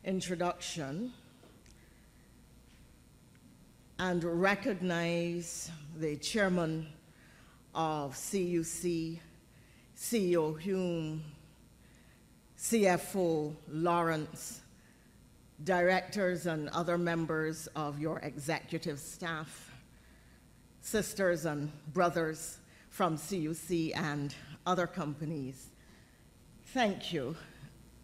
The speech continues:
for the invitation. I'm delighted to be back in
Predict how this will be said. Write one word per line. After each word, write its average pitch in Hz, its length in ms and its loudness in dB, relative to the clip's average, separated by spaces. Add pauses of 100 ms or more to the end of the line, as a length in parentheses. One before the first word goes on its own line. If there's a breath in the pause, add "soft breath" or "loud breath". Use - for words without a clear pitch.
(120)
for 190 240 2
the 170 160 0
invitation. 151 1040 -4 (800 loud breath)
I'm 180 300 0
delighted 165 600 0
to 175 180 -2
be 143 160 -4
back 147 600 -4 (560 loud breath)
in 180 440 2